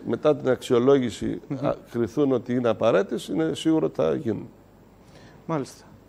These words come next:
Speaker 2: Να σας ευχαριστήσω πολύ, Γενικέ. Ε, ένα τελευταίο ερώτημα, γιατί, ε, είναι πολλά τα θέματα της αυτοδιοίκησης. Τι περιμένουμε το επόμενο διάστημα από το Υπουργείο Εσωτερικών; Άλλη μια μεγάλη αγωνία είναι,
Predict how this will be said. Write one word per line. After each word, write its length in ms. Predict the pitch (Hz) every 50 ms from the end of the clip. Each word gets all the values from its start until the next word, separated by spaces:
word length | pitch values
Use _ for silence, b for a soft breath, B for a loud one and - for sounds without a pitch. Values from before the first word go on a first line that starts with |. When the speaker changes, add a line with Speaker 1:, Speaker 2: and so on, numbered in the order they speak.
| - - - - -
Speaker 2:
Να 120 | 143 143 135
σας 200 | 139 147 135 156
ευχαριστήσω 480 | 143 131 151 147 135 151 170 165 175 156
πολύ, 580 | 156 165 170 180 180 175 170 160 156 151 143 135
Γενικέ. 720 | 143 139 135 127 120 117 - 147 147 160 185 196 185 - -
Ε, 180 | 139 151 143 143
ένα 200 | 151 165 165 156
τελευταίο 560 | - 160 147 139 131 127 - - 165 160 156
ερώτημα, 400 | 147 143 143 151 147 151 151 147
γιατί, 360 | 139 139 135 - 147 143 135 B B B B B B B B
ε, 220 | - 131 131 127 127
είναι 260 | 127 135 151 165 165
πολλά 300 | - 165 160 160 180 190
τα 120 | 165 143 127
θέματα 400 | - 139 127 123 120 110 113 113
της 140 | 113 -
αυτοδιοίκησης. 760 | 131 123 - 131 123 131 127 135 135 165 151 - 190 180 -
Τι 120 | - - 196
περιμένουμε 480 | - 208 196 196 190 190 208 208 190
το 120 | - - 160
επόμενο 380 | 147 - 196 202 202 196 170
διάστημα 360 | 143 147 160 185 180 - 196
από 80 | 180 147
το 40 | 160
Υπουργείο 260 | 147 135 170 185 190
Εσωτερικών; 680 | 196 - - - 160 139 139 - - 175 156 127 123 127
Άλλη 280 | 117 139 160 170 185 185
μια 200 | 180 185 185 180
μεγάλη 360 | 170 147 135 170 185 185 175
αγωνία 500 | 165 147 139 143 143 170 185 190 185 180
είναι, 260 | 190 196 202 202 185